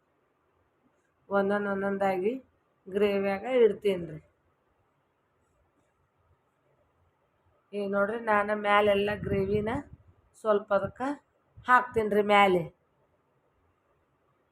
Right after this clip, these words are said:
ಹಾಗೆ ನನ್ನ ವಿಡಿಯೋ ನಿಮಗೆ ಇಷ್ಟ ಆಗಿದ್ರೆ ಒಂದು ಲೈಕ್ ಕೊಡಿ. ಆ, ನಾನು ಇವತ್ತ ನಿಮ್ಗೆ ವಿಡಿಯೋ ಇಷ್ಟ ಆಗೈತಿ ಅಂತ ಅನ್ಕೊಂಡಿದ್ದೀನಿ. ನನ್ನ ಚಾನಲ್ನ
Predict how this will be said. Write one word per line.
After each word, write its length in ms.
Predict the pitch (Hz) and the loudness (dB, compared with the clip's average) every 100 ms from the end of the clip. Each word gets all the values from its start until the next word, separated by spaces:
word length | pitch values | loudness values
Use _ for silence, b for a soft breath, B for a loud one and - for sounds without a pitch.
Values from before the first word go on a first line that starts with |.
| _ _ _ _ _ _ _ _ - _ _ _ _ _ _ _ - | _ _ _ _ _ _ _ _ -20 _ _ _ _ _ _ _ -4
ಹಾಗೆ 240 | 214 214 269 240 | -2 2 2 2
ನನ್ನ 180 | 233 269 254 | 0 2 4
ವಿಡಿಯೋ 240 | 233 220 220 214 | 4 4 0 -2
ನಿಮಗೆ 300 | 208 190 202 196 | -2 -2 0 0
ಇಷ್ಟ 200 | - - 220 | -2 0 2
ಆಗಿದ್ರೆ 400 | 208 196 190 196 196 | 4 2 -2 -2 -2
ಒಂದು 140 | 185 180 | -4 -4
ಲೈಕ್ 200 | 185 190 - | -6 -6 -6
ಕೊಡಿ. 220 | 190 185 240 - _ _ _ _ _ | -4 -2 -4 -8 _ _ _ _ _
ಆ, 80 | 208 208 202 202 | -2 0 2 0
ನಾನು 340 | 196 202 208 208 | 0 2 2 2
ಇವತ್ತ 380 | 202 202 202 | 0 0 0
ನಿಮ್ಗೆ 400 | 214 208 202 202 | -4 -4 -4 2
ವಿಡಿಯೋ 200 | 196 202 | 2 6
ಇಷ್ಟ 300 | 214 202 - | 4 4 0
ಆಗೈತಿ 480 | 214 202 196 196 202 | 0 0 0 -2 -4
ಅಂತ 260 | 190 185 202 | -6 -6 -6
ಅನ್ಕೊಂಡಿದ್ದೀನಿ. 840 | 190 180 - 190 190 180 185 196 | -6 -6 -6 -6 -6 -8 -8 -6
ನನ್ನ 260 | 190 190 226 | -6 -4 -6
ಚಾನಲ್ನ 500 | 214 214 196 190 185 | -6 -6 -4 -4 -4